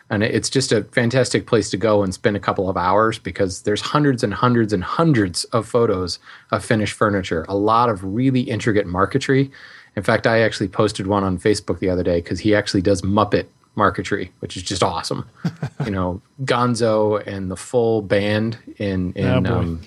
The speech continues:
Speaker 2: Can't let
Speaker 1: in
Speaker 2: Nicole
Speaker 1: marquetry.
Speaker 2: see that. Nicole would want that.
Speaker 1: It's, it's just awesome. It's so cool. Um, but it is, it is kinda neat because this guy's like cabinet maker to the stars.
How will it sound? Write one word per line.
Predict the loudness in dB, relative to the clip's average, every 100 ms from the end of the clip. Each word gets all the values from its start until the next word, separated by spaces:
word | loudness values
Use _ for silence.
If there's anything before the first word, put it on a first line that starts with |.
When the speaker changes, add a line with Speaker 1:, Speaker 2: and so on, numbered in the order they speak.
| -18 -2
Speaker 2:
Can't | 0 4
let |
Speaker 1:
in | 4
Speaker 2:
Nicole | 4 4
Speaker 1:
marquetry. | 2 2
Speaker 2:
see | 0
that. | 0 -4 -8
Nicole | -6 -2 -2
would | -2
want | -6 -8
that. | -12 -16 _ _ _
Speaker 1:
It's, | 0 0 2 0 2
it's | 2 2
just | 2 2
awesome. | 4 4 2 -4 -6
It's | -4 -4 -4 -4
so | -4 0 0
cool. | 2 0 0 -6 -14 -18 -20 -4
Um, | 0 2 0 -4
but | -2 0 -2
it | -2 2
is, | 2 -2 -4
it | 0
is | 0
kinda | 0 0 2
neat | 4 2 0
because | -2 -2 0
this | -2
guy's | 0 0 2
like | 0 -4
cabinet | -4 -2 -2
maker | -2 -2 -2
to | -4
the | -4
stars. | -4 -2 0 2 2 2 -4